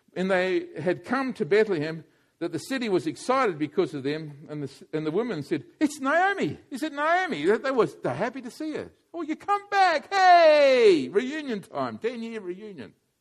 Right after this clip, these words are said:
And 'cause Naomi's saying, you know, "Don't call me Naomi. That means delight. Call me Mara."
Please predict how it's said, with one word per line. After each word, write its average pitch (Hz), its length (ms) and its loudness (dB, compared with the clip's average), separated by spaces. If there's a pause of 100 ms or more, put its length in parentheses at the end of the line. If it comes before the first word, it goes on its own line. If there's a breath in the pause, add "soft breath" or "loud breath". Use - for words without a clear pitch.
(1300)
And 107 140 -14
'cause 120 160 -6
Naomi's 139 600 -2
saying, 135 500 -2
you 127 80 -4
know, 127 220 -4 (1800 soft breath)
"Don't 147 200 -4
call 147 160 -4
me 123 100 -4
Naomi. 107 500 -10 (120)
That - 160 -12
means 113 180 -10
delight. 110 400 -6 (300)
Call - 120 -14
me 117 120 -8
Mara." 101 440 -6